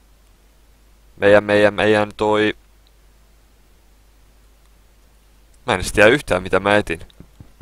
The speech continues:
En kai mitään. Ei me tarvita muuta kuin neljä obsidiania. Ja sit me voidaan lähteä täältä etsiä sokeria. Ja sit me saadaan enchantmentit.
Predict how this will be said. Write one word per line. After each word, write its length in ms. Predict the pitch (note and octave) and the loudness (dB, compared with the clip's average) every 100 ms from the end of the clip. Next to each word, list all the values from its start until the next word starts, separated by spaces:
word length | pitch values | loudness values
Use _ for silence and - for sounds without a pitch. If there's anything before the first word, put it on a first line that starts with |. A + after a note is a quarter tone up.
| - | -8
En 120 | D#3+ B2 | -6 2
kai 160 | G#2 | 2
mitään. 360 | A#2+ A#2+ F#2 F2+ - - - - - - - - - - | 2 0 0 0 -6 -20 -20 -20 -20 -20 -20 -20 -20 -6
Ei 80 | D3 | -4
me 60 | D3+ | 2
tarvita 320 | F3+ D#3+ C#3 | 2 4 -4
muuta 220 | C3+ C#3 | -6 -8
kuin 140 | C#3 | -4
neljä 300 | C#3 C3+ A2 | 0 2 4
obsidiania. 720 | G2+ - A2 G2 G2 F#2+ G2 G2 - - - - - - - - - | 4 0 -8 -4 -2 -2 -2 -4 -8 -20 -20 -20 -20 -20 -20 -20 -8
Ja 100 | G#2 | -6
sit 100 | - | -4
me 80 | G#2 | 0
voidaan 300 | G2 F#2+ F#2 | 4 6 6
lähteä 320 | F2 - F2+ - | 2 -4 -8 -4
täältä 220 | F2+ F#2 | -4 -4
etsiä 240 | - G#2 | -12 -12
sokeria. 480 | - A2+ A2 G2 F#2 | -8 -10 -6 -2 -2
Ja 40 | |
sit 120 | - - | -2 -2
me 60 | |
saadaan 260 | A#2+ G#2+ G#2 | 0 2 0
enchantmentit. 840 | B2+ C3 - A#2 A2 G#2+ A2 - | -2 -4 -4 -4 -4 -4 -8 -8